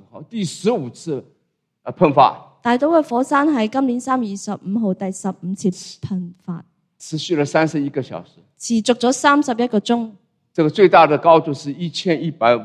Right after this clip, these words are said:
Speaker 1: 十英尺。
Speaker 2: 最高可以噴到一千一百五十呎。
Speaker 1: 所以看着這熊熊的烈火，就不禁想。
Speaker 2: 諗到，睇到呢個熊熊嘅烈火，我喺度諗。
Speaker 1: 地獄裏的火是不是也是這樣？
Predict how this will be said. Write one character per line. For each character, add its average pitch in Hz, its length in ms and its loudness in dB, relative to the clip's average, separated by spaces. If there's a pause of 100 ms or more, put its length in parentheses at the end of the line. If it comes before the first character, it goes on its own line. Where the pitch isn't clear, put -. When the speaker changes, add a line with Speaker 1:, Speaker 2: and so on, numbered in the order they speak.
Speaker 1:
十 - 200 -14 (180)
英 139 180 -6
尺。 - 240 -8 (320)
Speaker 2:
最 254 240 4
高 302 240 6
可 254 140 0
以 247 80 0
噴 208 180 0
到 202 120 -6
一 220 120 -4
千 233 180 -6
一 233 100 -4
百 185 180 -6
五 170 180 -12
十 180 140 -10
呎。 - 260 -8 (400)
Speaker 1:
所 202 100 -4
以 226 40 0
看 277 300 4
着 240 120 4
這 220 260 6
熊 208 320 0
熊 196 160 -4
的 202 120 0
烈 180 140 4
火， 131 440 0
就 165 320 -6 (640)
不 185 80 0
禁 180 180 2
想。 98 300 -6 (440)
Speaker 2:
諗 269 140 2
到， 302 180 -4
睇 302 120 -2
到 339 100 2
呢 339 100 0
個 269 140 2
熊 208 260 -6
熊 190 160 -8
嘅 226 100 0
烈 214 140 2 (140)
火， 208 200 0
我 220 140 0
喺 214 40 -6
度 202 80 -4
諗。 175 320 -4 (400)
Speaker 1:
地 214 200 0
獄 180 120 4
裏 120 140 -2
的 127 120 0
火 107 260 -6
是 - 180 -4
不 147 120 -4
是 127 120 -10
也 104 60 -6
是 - 140 -12
這 110 200 -6
樣？ 98 40 -14